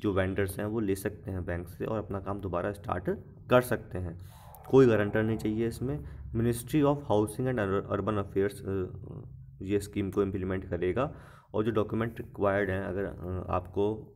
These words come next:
चाहिए फैसिलिटी, तो उसके लिए डॉक्यूमेंट जो रिक्वायर्ड है वो कौन कौन से हैं? फर्स्ट इज़ आधार कार्ड और दूसरा आपका वोटर आइडेंटिटी कार्ड। ये दो अगर आपके पास हैं तो you can go to the bank and enrolled in this scheme and you can take a,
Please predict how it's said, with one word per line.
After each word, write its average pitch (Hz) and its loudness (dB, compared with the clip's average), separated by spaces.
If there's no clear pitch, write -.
चाहिए 104 0
फैसिलिटी, 92 -4
तो 117 -4
उसके 107 -4
लिए 101 -2
डॉक्यूमेंट 95 -4
जो 101 0
रिक्वायर्ड 92 -4
है 98 0
वो 92 -4
कौन 92 -4
कौन 95 -4
से 101 -6
हैं? 127 -6
फर्स्ट 107 -4
इज़ 120 -4
आधार 95 0
कार्ड 104 -2
और 98 -2
दूसरा 92 -4
आपका 127 2
वोटर 107 2
आइडेंटिटी 92 -2
कार्ड। 82 -4
ये - -6
दो 110 2
अगर 113 2
आपके 107 -2
पास 90 -2
हैं 110 -4
तो 107 -4
you 98 -2
can 98 -4
go 92 0
to 85 -4
the 85 -2
bank 92 -2
and 101 -8
enrolled 101 4
in 95 0
this 92 -8
scheme - -12
and 95 -4
you 95 -4
can 95 0
take 92 2
a, 147 0